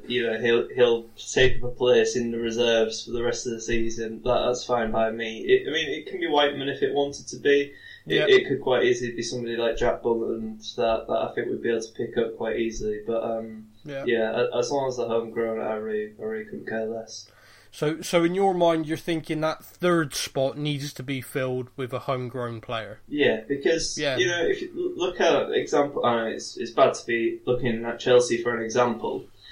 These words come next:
Speaker 1: um,
Speaker 2: Yeah.
Speaker 1: but they got Rob Green in for the season.
Speaker 2: Yep.
Speaker 1: Rob Green, who's, like, previously been playing, like, two games in the Championship for, for
Speaker 2: Yeah.
Speaker 1: Leeds or whoever, um, you know, he, he'll never get a game. He'll never play for Chelsea,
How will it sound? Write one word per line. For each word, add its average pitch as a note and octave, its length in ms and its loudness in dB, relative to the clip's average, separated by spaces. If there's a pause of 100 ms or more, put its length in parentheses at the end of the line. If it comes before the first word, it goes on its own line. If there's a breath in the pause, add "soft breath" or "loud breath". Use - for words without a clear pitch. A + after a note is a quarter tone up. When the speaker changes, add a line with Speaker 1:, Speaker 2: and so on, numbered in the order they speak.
(280 loud breath)
Speaker 1:
um, B2 120 4 (360)
Speaker 2:
Yeah. - 40 -8 (120)
Speaker 1:
but C#3+ 140 4
they D#3+ 120 6
got E3+ 200 2
Rob - 200 4
Green F3 300 4
in A2 220 -2
for B2 120 -2
the A2 120 -4
season. A2+ 520 -4 (580)
Speaker 2:
Yep. E3 200 0 (160)
Speaker 1:
Rob E3+ 260 2
Green, E3 280 0
who's, C#3 360 -4 (100)
like, B2+ 220 -2
previously C#3 480 4
been B2 220 0
playing, B2 340 2
like, A#2 160 -6
two C#3 260 2
games C3 360 2
in B2 80 -8
the A#2+ 80 -4
Championship A#2 920 0
for, A#2 600 2
for A#2+ 200 2
Speaker 2:
Yeah. B2 260 -2
Speaker 1:
Leeds C3+ 420 0
or A2+ 120 2
whoever, A2 540 0
um, C3+ 400 -4
you C#3+ 140 0
know, C#3 140 0 (540)
he, F#3 200 6
he'll F#3+ 180 0
never G#3 220 2
get A#2 160 2
a A2+ 40 0
game. A2+ 340 -2 (200)
He'll E3 200 0
never F#3+ 200 0
play D#3+ 300 0
for - 40 -14
Chelsea, - 580 -2